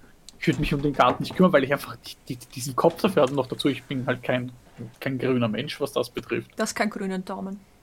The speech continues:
Speaker 1: Ja.
Speaker 2: Ich auch nicht.
Speaker 1: Sonst würde ich einfach nur, wie gesagt, Eigentumswohnung oder ein kleines Haus mit Garten. Eben, der Garten gehört ihr da drüben.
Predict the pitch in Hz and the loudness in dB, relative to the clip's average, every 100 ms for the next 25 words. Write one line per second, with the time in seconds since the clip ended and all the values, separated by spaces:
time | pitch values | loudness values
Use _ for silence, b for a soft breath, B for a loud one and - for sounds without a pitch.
0 | _ _ _ _ - 131 131 120 202 185 | _ _ _ _ -4 4 4 4 -2 -4
1 | 180 - - - 147 160 - 180 165 170 | -4 -10 -18 2 4 6 8 8 10 8
2 | 151 185 185 170 160 160 156 - - - | 8 6 8 8 6 4 2 0 -20 -20
3 | _ - 156 175 175 - 180 175 170 156 | _ 4 6 8 6 6 6 6 6 6
4 | 147 - 139 139 - 139 143 - - 147 | 6 6 6 6 4 4 4 2 2 8
5 | 151 - 175 151 139 135 123 123 139 - | 8 6 -2 -2 -4 0 2 2 -2 -4
6 | 123 - 160 165 170 185 185 214 | -4 2 4 4 6 8 8 6